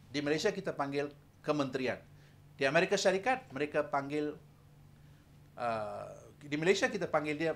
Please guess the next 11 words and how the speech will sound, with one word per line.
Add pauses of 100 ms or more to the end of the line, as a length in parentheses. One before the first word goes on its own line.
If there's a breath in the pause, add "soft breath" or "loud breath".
Menteri
Pertahanan,
Menteri
Keselamatan
dan
sebagainya.
Di
Amerika
Syarikat, (320 loud breath)
mereka
memanggil